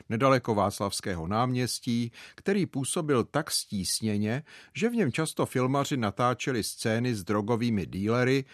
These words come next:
kteří tu ostatně taky působili. Zvláštní je i pasáž v paláci Securitas, vedoucí z Vodičkovy do Navrátilovy ulice. Ta nejpodivnější pasáž,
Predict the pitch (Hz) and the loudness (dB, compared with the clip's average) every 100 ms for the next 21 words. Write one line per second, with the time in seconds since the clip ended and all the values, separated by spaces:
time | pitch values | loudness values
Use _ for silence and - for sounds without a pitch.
0 | - - - 185 170 196 120 - - 131 | -20 -20 -6 -2 -2 -2 -2 -2 -2 -2
1 | 135 123 92 - 110 139 139 - 110 71 | -2 -2 -2 -2 -4 -4 -4 -2 -2 -4
2 | 69 - _ _ - - 78 90 120 127 | -10 -18 _ _ -20 -20 -6 2 4 4
3 | - 143 131 113 107 104 - 113 113 - | 0 -2 0 0 0 -2 0 2 2 -2
4 | - 101 101 104 - 101 - 117 151 110 | -2 2 2 0 -4 -4 -4 0 2 0
5 | - 90 67 - - - - 120 156 160 | 0 -4 -4 -10 -14 -20 -4 2 2 2
6 | - 95 82 107 123 131 - 143 123 127 | -2 -4 -2 0 0 -2 -4 -2 0 0
7 | 104 85 87 110 107 - 107 104 101 80 | 0 -2 0 2 0 0 -2 -2 -2 -4
8 | 85 82 - 127 _ _ _ _ - - | -6 -6 -10 -10 _ _ _ _ -20 -20
9 | - - 113 90 107 135 220 190 147 120 | -14 -2 0 0 0 0 0 0 0 0
10 | 98 - - 110 - 123 85 78 - | 0 -2 -2 -4 0 2 2 0 -6